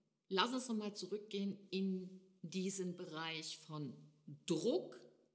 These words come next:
der genau da kommt, wenn du schon ziemlich erfolgreich bist.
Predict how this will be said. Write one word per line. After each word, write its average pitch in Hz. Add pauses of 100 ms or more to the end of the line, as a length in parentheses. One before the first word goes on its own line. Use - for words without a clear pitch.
(500)
der 190
genau 196
da 208 (220)
kommt, 226 (180)
wenn 180
du 170
schon 233
ziemlich 180
erfolgreich 160
bist. -